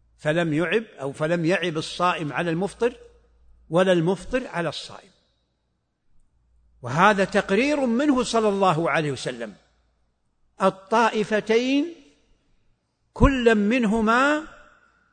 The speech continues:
على ما صنعت، طائفة تفطر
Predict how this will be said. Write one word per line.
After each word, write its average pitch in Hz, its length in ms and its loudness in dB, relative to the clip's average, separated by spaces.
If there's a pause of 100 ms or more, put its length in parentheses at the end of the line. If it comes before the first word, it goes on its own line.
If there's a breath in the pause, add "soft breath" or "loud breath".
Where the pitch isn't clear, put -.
(120)
على 214 340 2
ما 156 240 0
صنعت، 123 640 -6 (960)
طائفة 190 840 2
تفطر 262 560 2